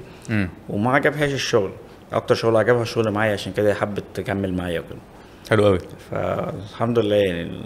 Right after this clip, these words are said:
Speaker 2: عاملين نجاح كويس مع بعض، وأنا
Speaker 1: الحمد
Speaker 2: عامل
Speaker 1: لله.
Speaker 2: مع البراند ده كيمستري كويس. أنا كل عطر بنزله الحمد لله بينال إعجاب ناس كتير جدًا.
Speaker 1: مم.
Speaker 2: حتى البرفيوم فور بيبيز الموجود.
Speaker 1: جميل، آه.
Speaker 2: آه، يعني، ما شاء الله، اللي عاجب الناس كلها و-،
Speaker 1: مم.
Speaker 2: وشغال حلو جدًا كمان.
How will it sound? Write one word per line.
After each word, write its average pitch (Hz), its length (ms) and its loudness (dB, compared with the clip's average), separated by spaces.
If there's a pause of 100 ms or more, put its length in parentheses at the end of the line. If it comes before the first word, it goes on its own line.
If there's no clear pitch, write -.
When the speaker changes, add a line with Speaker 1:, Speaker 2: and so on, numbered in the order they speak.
Speaker 2:
عاملين 98 360 -2
نجاح 98 240 0
كويس 92 420 0
مع 95 120 0
بعض، 117 320 4
وأنا 123 180 4
Speaker 1:
الحمد 120 140 4
Speaker 2:
عامل 90 100 4
Speaker 1:
لله. 85 80 2
Speaker 2:
مع - 60 2
البراند 110 320 2
ده 117 60 2
كيمستري 110 480 -4
كويس. 104 220 0
أنا 92 160 -2
كل 110 140 -2
عطر 104 260 0
بنزله 95 420 -2
الحمد 104 280 -2
لله 98 160 0
بينال 95 340 -4
إعجاب 95 240 -2
ناس 98 140 -4
كتير - 220 -6
جدًا. 85 300 -4 (320)
Speaker 1:
مم. 101 60 0
Speaker 2:
حتى 98 220 4
البرفيوم 98 880 -2
فور - 200 -2
بيبيز 95 580 -2
الموجود. 95 560 -4 (240)
Speaker 1:
جميل، 104 460 4
آه. 92 180 6
Speaker 2:
آه، 113 300 8
يعني، 85 260 -2
ما 90 140 -4
شاء 101 220 2
الله، 104 220 6
اللي 98 320 0
عاجب 101 220 2
الناس 101 200 0
كلها 95 400 0
و-، 92 200 -2 (280)
Speaker 1:
مم. 101 120 2
Speaker 2:
وشغال 92 340 2
حلو 98 220 -4
جدًا 90 240 -4
كمان. 87 280 -10